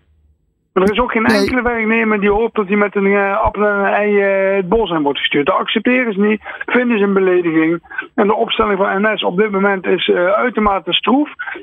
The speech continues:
Speaker 1: En juist om uit de staking te proberen te blijven, hè, wij zijn er niet op uit. En wij, ik, schal-, ik verwacht ook dat N S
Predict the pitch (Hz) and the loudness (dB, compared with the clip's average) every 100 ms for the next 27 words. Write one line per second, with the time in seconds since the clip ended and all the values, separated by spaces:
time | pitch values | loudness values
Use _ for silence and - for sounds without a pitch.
0 | - 180 170 202 262 247 - 202 170 180 | -4 0 2 2 0 -4 0 0 0 0
1 | 170 175 - 220 214 208 208 196 247 196 | 0 -2 0 0 0 -2 -4 0 0 -2
2 | 190 _ - 202 247 320 277 220 185 196 | -6 _ -2 0 2 0 -2 -2 0 0
3 | 240 262 320 381 _ _ _ _ _ _ | 0 0 -2 -4 _ _ _ _ _ _
4 | 226 262 208 240 277 254 254 254 - 214 | -2 0 0 0 0 2 2 2 0 -2
5 | 220 208 185 190 208 196 - 254 226 233 | 0 -2 0 0 0 -2 0 0 0 -2
6 | 190 226 254 240 214 170 196 202 190 208 | 0 0 0 -2 -2 -2 0 0 0 -2
7 | - | -4